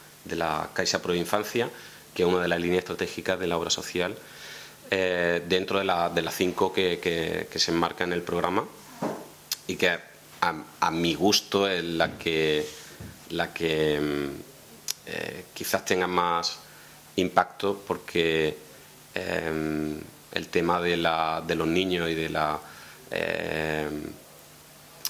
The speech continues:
de lo, de la infancia en concreto, pues, eh, quizás es donde tenemos que hacer hincapié para poder cambiar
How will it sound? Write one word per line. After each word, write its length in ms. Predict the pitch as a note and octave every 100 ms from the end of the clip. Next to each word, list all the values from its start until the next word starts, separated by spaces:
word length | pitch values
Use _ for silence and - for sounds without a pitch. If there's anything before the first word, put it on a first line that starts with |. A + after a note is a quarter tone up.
| - - - - - - - G1+ - - G1+ -
de 100 | F2+
lo, 340 | E2+ E2+ E2+ - D#2+
de 80 | E2+
la 100 | E2
infancia 640 | D#2+ F#2 F2+ G2+ G2 F#2+
en 160 | F#2 F2
concreto, 580 | F#2 - F2 F2 G2+ G2+
pues, 600 | F#2 F2+ E2+ - - - -
eh, 500 | D2 - C#2+ - -
quizás 300 | - - -
es 120 | F#2 F2
donde 320 | F#2+ F#2+ F#2 - -
tenemos 260 | F#2 F2+ F2
que 60 |
hacer 180 | - F#2
hincapié 480 | F2 F#2 G2 F#2+ - - - - - -
para 200 | F2+ E2+
poder 280 | E2+ E2+ D#2+
cambiar 500 | F#2 F2 F2 F2 -